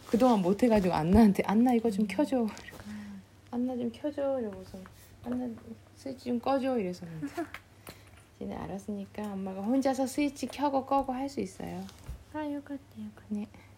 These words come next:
Speaker 1: 자, 그러면 루미 씨의 마지막 인사를 하면서
Speaker 2: 하이, 스파 게임으로.
Speaker 1: 오늘 짧은 이 에피소드.
Speaker 2: 스파 게임으로.
Speaker 1: 근데 루미가 별로 얘기를 안 하니까.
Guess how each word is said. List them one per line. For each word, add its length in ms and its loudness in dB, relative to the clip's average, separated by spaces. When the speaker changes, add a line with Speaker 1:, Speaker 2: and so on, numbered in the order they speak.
Speaker 1:
자, 120 -8
그러면 800 0
루미 180 0
씨의 380 -4
마지막 360 -4
인사를 460 -6
하면서 500 -4
Speaker 2:
하이, 320 0
스파 560 -4
게임으로. 320 0
Speaker 1:
오늘 160 -2
짧은 460 0
이 420 -8
에피소드. 300 -8
Speaker 2:
스파 160 -6
게임으로. 640 -4
Speaker 1:
근데 220 0
루미가 360 2
별로 260 2
얘기를 260 2
안 100 2
하니까. 300 -2